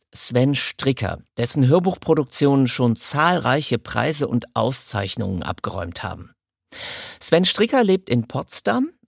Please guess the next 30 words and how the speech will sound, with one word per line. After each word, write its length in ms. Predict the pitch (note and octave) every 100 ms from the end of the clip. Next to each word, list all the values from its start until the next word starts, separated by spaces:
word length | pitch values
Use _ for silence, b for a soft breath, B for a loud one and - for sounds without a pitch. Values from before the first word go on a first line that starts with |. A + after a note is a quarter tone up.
| -
also 320 | G#2 G#2+ F#2
vor 300 | - - B2
den 220 | D#3 B2+
Toren 460 | A#2 D3 D3+ C#3+ B2+
Berlins, 680 | A2 G#2 C3 A3 B3+ - - B B B
arbeitet 500 | E3+ G#3+ G3 F3 E3+
natürlich 680 | - C#3+ - D#3+ D3+ C#3 -
auch 200 | A2 A2
in 100 | A2+
der 160 | G#2+ A2
Hauptstadt 600 | A#2+ - - G3 A3+ - B B B
und 160 | G3 -
ich 120 | -
freue 220 | F#3+ G#3
mich 180 | G#3 F3+
sehr, 300 | C#3 G3+ A#3
dass 220 | F3 E3+
er 180 | - C#3+
sofort 560 | B2+ A#2+ - - -
gesagt 480 | - E3 C3+ D3 -
hat, 220 | C3 B2+ - _ _
"Hey 180 | - C4+
klar, 360 | - F3+ B2 - -
ich 240 | A#2+ -
geb 220 | - D#3 -
dir 120 | D3
natürlich 480 | B2+ - C3 A#2+ -
gerne 380 | A#2 C#3 -
ein 100 | B2+
Interview." 540 | - A#2+ F#2+ F#2 G2